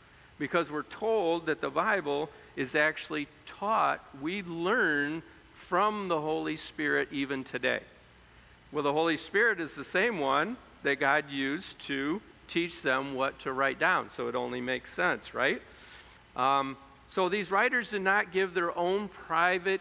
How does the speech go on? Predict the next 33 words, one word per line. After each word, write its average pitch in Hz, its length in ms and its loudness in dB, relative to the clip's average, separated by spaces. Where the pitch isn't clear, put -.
interpretation 160 1300 -2
of 123 240 -6
what 139 240 0
they 135 140 2
heard. 131 260 0
In 120 80 -8
other 147 200 -2
words, 156 320 -2
they 143 120 2
didn't 185 400 0
hear 180 360 0
something 170 480 0
from 170 220 -2
the 165 100 -2
Spirit 170 500 2
and 151 220 -2
then 151 680 2
change 156 380 0
it 139 80 -2
all 143 260 2
up 147 220 0
and 131 100 -6
say, 135 260 2
"This 135 240 -2
would 139 180 -8
sound 127 300 -2
better 123 300 2
if 123 120 -4
I 120 80 -2
wrote 120 260 -2
it 117 120 -8
like 120 300 -4
this." - 440 -6